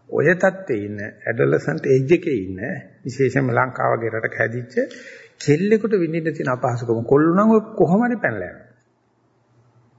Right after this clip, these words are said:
ඒ කෙල්ලෙකුට පුදුමාකාර සයිකොලොජිකල් ප්‍රෙෂර් එකක් දාලා තියෙන්නේ කල්චරලි ඒ ෆැමිලි සර්කල් එකයි.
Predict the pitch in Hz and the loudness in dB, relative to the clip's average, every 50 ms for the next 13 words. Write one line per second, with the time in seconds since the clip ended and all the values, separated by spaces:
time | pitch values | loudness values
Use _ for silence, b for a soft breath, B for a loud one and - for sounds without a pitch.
0 | _ _ _ _ - - 123 120 117 - 131 120 117 131 131 143 143 143 139 147 | _ _ _ _ -2 0 0 0 0 0 -2 0 0 2 2 2 2 2 0 0
1 | 143 - - 127 120 117 - 175 165 165 165 151 143 143 170 214 240 240 233 220 | -2 -2 -6 -6 -6 0 0 2 2 2 0 0 0 0 2 4 4 6 6 6
2 | 202 185 175 180 175 165 156 180 165 - 147 131 123 120 143 135 131 120 127 139 | 4 4 2 2 2 2 0 0 0 0 0 0 0 0 0 0 2 4 2 2
3 | 147 143 - 135 110 120 120 120 113 123 127 123 120 107 117 120 104 101 113 107 | 2 2 -2 -4 0 0 0 0 0 0 -2 0 -2 0 2 2 2 0 -2 -2
4 | 120 147 - - - 110 110 117 117 - 147 135 135 139 147 170 233 349 - - | -2 -2 -2 -2 -2 0 0 -2 2 0 0 0 0 -2 -2 0 -2 -2 -2 -4
5 | B B B B B B B B B _ 131 123 120 117 113 113 110 107 101 - | B B B B B B B B B _ 2 4 6 6 4 4 2 2 -2 -4
6 | - - - - - - 123 120 139 151 156 135 - 156 151 - 151 135 117 110 | -10 -18 -20 -14 -6 -2 0 2 2 2 2 0 0 -2 0 0 -2 -2 -2 -4
7 | 104 - 92 95 - - | -4 -4 -6 -6 -4 -6